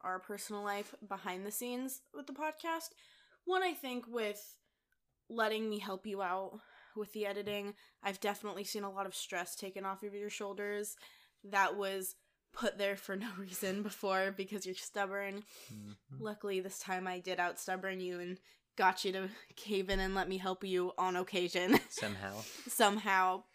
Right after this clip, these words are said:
Speaker 1: But I've also seen you have a lot more pride and a lot more joy in what you do. And I think part of that is also, you're not just doing your podcast. You've been guests on countless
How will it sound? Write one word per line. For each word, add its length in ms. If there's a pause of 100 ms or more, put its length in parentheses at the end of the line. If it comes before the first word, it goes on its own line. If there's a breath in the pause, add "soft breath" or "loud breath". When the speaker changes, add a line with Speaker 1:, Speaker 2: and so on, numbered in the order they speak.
(160)
Speaker 1:
But 360 (520 soft breath)
I've 180
also 300
seen 640 (520)
you 160
have 220
a 40
lot 280
more 180
pride 640
and 120
a 60
lot 160
more 160
joy 380
in 140
what 120
you 160
do. 320 (380 loud breath)
And 100
I 80
think 180
part 240
of 120
that 180
is 140
also, 500 (380 soft breath)
you're 100
not 220
just 300 (720)
doing 340
your 160
podcast. 640
You've 160
been 180
guests 440
on 240 (180)
countless 500